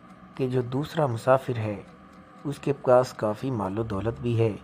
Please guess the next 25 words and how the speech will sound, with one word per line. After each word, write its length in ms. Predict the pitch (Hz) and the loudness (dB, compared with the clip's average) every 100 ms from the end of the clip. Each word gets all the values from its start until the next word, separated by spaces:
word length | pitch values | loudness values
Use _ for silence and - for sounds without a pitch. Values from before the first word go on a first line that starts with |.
| - - - - - - | -18 -20 -20 -20 -18 -4
और 100 | 180 | -4
सोने 380 | 175 - 101 143 | -4 -8 -4 -2
और 100 | 143 | -2
चांदी 360 | 120 113 104 139 | -2 -4 -2 -2
के 120 | 139 | -4
सिक्के 400 | - 139 - 202 | -6 -10 4 4
भी 120 | 113 | 4
हैं। 220 | 101 95 73 - _ - - - - - - - - - - - | 0 -4 -8 -16 _ -10 -4 -2 -2 -4 -8 -8 -12 -18 -16 -4
हुआ 220 | 175 202 185 | 6 8 8
कुछ 300 | 165 - 120 | 4 -6 -2
यूं 400 | 123 139 127 107 - - - - - - | 0 2 0 -2 -10 -20 -20 -20 -20 -8
कि 80 | 147 | -4
जंगल 440 | 117 117 127 143 135 | 0 0 2 2 2
में 220 | 131 123 | 0 -2
आकर 440 | - 127 131 131 | 0 2 2 0
उन्हें 200 | 127 127 | 0 0
रात 300 | 113 107 107 | 0 -2 -2
हो 60 | 104 | -6
गई 260 | 98 127 123 107 - - - - - - - - 185 | -4 -2 -4 -8 -18 -20 -20 -20 -20 -20 -20 0 2
और 100 | 151 | 4
वो 160 | 131 | 2
सोने 400 | 120 123 120 131 | 0 0 0 0
के 140 | 127 113 | -2 -4
लिए 220 | 104 127 | -4 -2
लेट 280 | 143 147 | 0 0